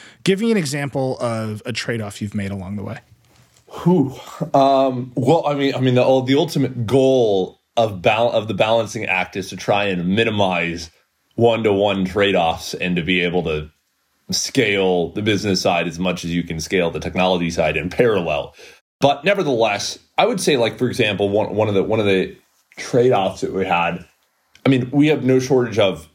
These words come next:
Speaker 2: ambition in terms of what we're trying to solve for and what we knew we could build and make a difference on beyond just the lidar sensing system. And I think we probably, there was probably some desire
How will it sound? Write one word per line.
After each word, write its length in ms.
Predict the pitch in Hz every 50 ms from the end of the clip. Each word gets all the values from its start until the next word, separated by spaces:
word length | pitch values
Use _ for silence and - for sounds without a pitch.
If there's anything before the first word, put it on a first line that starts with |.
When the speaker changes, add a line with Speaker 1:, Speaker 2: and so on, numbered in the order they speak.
| _ -
Speaker 2:
ambition 400 | 104 101 92 104 101 98 - 95
in 60 | 90
terms 200 | 85 98 92 87
of 80 | 85 85
what 180 | 95 95 -
we're 120 | 90 90 87
trying 220 | - 101 90 85
to 60 | 85
solve 300 | - - 90 87 87 85
for 140 | - 90 82
and 120 | 82 82 87
what 200 | 92 90 - 87
we 100 | 90 87
knew 280 | 85 90 92 92 90
we 220 | 90 87 87 85 80
could 200 | - 85 78 80
build 400 | 92 90 92 92 87 82 - -
and 220 | 80 78 80 80
make 160 | 78 85 85 95
a 40 |
difference 380 | 82 95 92 - 90 87 87 -
on 280 | 82 76 73 73 76 73 - - - _ _ _ _ -
beyond 400 | 143 151 156 143 156 185 180 -
just 160 | 123 - -
the 80 | 110
lidar 400 | 90 87 92 98 104 98 82 73
sensing 440 | - - 98 95 95 - 98 85 80
system. 480 | 80 80 73 71 - - 65 65 65 65 - - - - _ _ _ _ -
And 500 | 107 107 107 104 104 104 104 101 92 - - _ _ - - _ _ _ _ _ -
I 80 | 139
think 220 | 139 131 220 226 -
we 80 | 277
probably, 1000 | - - - - 117 113 110 120 120 104 107 113 107 107 104 101 92 - - _ _
there 80 | 117 120
was 100 | 117 -
probably 180 | 170 190 190
some 160 | - - 101 98
desire 640 | 95 92 92 92 82 78 85 92 92 87 87